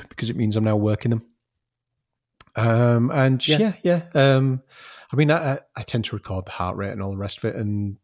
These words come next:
Speaker 1: when I first did one, my max heart rate was, like, two hundred and three, which was quite high. And now it's coming down to about a hundred and sixty from doing the same stuff. So it,
Speaker 2: Right,
Speaker 1: it just shows my
Speaker 2: okay.
Speaker 1: body's adapting. Yeah.
Speaker 2: Yeah,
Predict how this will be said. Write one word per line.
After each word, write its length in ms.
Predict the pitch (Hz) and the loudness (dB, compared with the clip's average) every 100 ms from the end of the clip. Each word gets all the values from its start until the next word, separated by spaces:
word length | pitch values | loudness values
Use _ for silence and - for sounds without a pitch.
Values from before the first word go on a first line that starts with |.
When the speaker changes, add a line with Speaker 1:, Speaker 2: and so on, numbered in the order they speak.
| _ _ - - - _ - | _ _ -20 -20 -20 _ -4
Speaker 1:
when 140 | 117 | 0
I 60 | 110 | 0
first 480 | - 127 131 127 151 | -2 0 2 2 -2
did 160 | 139 | -2
one, 340 | 143 139 139 123 | 0 0 0 -2
my 160 | 104 104 | 0 0
max 280 | 104 - - | 0 -2 -4
heart 220 | 98 107 | -4 -2
rate 120 | 107 | -4
was, 300 | 110 110 101 | -4 -6 -4
like, 180 | 101 - | -6 -6
two 260 | - - 110 | -12 -4 -2
hundred 300 | 107 104 101 | -2 -2 -6
and 140 | 98 | -6
three, 920 | - - - 98 107 110 113 123 120 _ _ - | -8 -12 -8 -4 -2 0 0 0 -2 _ _ -12
which 220 | 107 - | -10 -10
was 120 | 95 | -14
quite 280 | - 80 78 | -6 -6 -6
high. 300 | 90 95 98 | -6 -4 -4
And 180 | 101 101 | -4 -4
now 240 | 107 104 | -4 -4
it's 200 | - - | -6 -10
coming 220 | - 101 | -8 -6
down 220 | 98 98 | -4 -4
to 80 | 92 | -6
about 180 | 98 98 | -4 -6
a 20 | - | -6
hundred 300 | 110 101 92 | -10 -8 -6
and 100 | 90 | -6
sixty 480 | - - - 110 - _ - - - | -6 -6 -6 -6 -8 _ -20 -20 -18
from 160 | - 98 | -6 0
doing 160 | 98 | 0
the 60 | 95 | 0
same 240 | - 92 87 | -2 -4 -4
stuff. 360 | - 95 - _ _ _ - | -4 -4 -8 _ _ _ -12
So 640 | - 95 95 95 98 101 - | -8 -4 -4 -4 -6 -8 -12
it, 140 | 117 _ _ _ - _ 127 | -18 _ _ _ -20 _ -2
Speaker 2:
Right, 220 | 120 135 | 0 2
Speaker 1:
it 20 | |
just 120 | 151 | 0
shows 180 | - 143 | 0 0
my 60 | 123 | 0
Speaker 2:
okay. 80 | 113 | 0
Speaker 1:
body's 180 | 135 127 | 2 2
adapting. 400 | 165 - 113 - - | 0 -2 -6 -8 -2
Yeah. 160 | 139 143 _ _ - | -2 -2 _ _ -4
Speaker 2:
Yeah, 380 | 127 98 87 | 0 0 -4